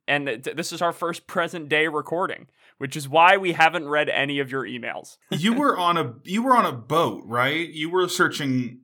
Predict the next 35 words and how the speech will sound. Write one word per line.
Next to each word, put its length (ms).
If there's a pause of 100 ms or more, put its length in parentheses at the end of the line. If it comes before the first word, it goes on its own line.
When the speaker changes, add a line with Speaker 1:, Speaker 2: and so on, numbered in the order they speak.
Speaker 2:
what 160
were 60
you 200
hunting 420
for 300
again? 420 (220)
You 160
told 240
Speaker 1:
Yeah, 160
Speaker 2:
me. 100
Speaker 1:
I 80
was, 300 (280)
I 180
was 140
on 280
the, 420 (180)
uh, 380 (460)
I 40
was 120
on 100
a 60
boat, 480 (560)
the 240
S 200
S, 540
uh, 460 (640)
I, 160
I 60
was 120
on 80
the 140
S 160
S 160
Christmas 520
Spirit, 520